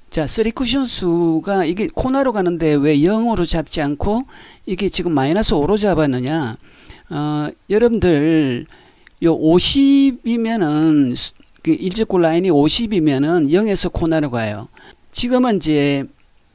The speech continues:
음, 요 육십과 요 오십의 차이 십, 십인데 그 반, 반만큼, 자, 마이너스 보정을 해야 됩니다.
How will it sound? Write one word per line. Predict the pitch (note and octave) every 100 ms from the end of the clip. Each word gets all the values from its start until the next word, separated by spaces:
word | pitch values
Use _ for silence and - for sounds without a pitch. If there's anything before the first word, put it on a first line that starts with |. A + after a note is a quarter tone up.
| _ _ _ -
음, | C3+ C3+ C3 C3 E3
요 | F#3+ G3
육십과 | A#3+ - C#4+ - - D3+ C#3+ F#3 C3
요 | E3
오십의 | D3 D3+ - - G3 G3
차이 | - F#3+ E3
십, | C#3 - A3+ F#3 - -
십인데 | - - G3 G3+ F#3
그 | F3+
반, | - C3 E3+ D#3 A2 - - - -
반만큼, | D3 D#3 F#3+ G3 G#3 A#3 A#3+ _ -
자, | C#3+
마이너스 | A#2+ C3+ F3+ A3 -
보정을 | E3+ D3 D3+ C#3+
해야 | C3+
됩니다. | A#2 A#2+ A2 D3